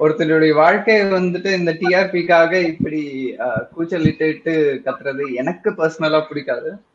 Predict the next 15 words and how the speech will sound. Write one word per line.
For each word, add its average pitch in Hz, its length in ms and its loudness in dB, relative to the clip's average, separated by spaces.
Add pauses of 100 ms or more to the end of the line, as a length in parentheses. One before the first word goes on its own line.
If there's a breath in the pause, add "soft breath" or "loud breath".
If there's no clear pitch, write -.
(160)
So, 143 380 0
அந்த 151 240 2
விதத்துல 175 560 4
I 147 120 6
think 147 280 -2
it's 131 220 -4
bad 127 340 4
that 123 320 0
they 127 80 2
are 131 300 2
using 135 220 -2
this 131 220 -4
for 120 200 0
media 123 400 -2
coverage. 113 420 -6